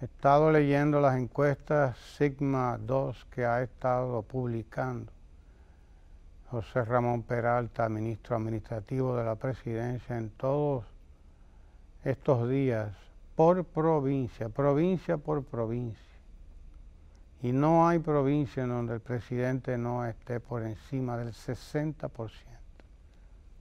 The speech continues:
En promedio, en promedio en el país anda cerca del setenta por ciento de aprobación el gobierno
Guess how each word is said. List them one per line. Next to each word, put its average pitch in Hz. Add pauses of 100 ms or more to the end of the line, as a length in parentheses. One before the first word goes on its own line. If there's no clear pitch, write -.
(440)
En 127
promedio, 185 (440)
en 120
promedio 127
en 113
el 110
país 139 (160)
anda 131
cerca 123
del 117
setenta 139
por 110
ciento 120 (560)
de 123
aprobación 131
el 110
gobierno 110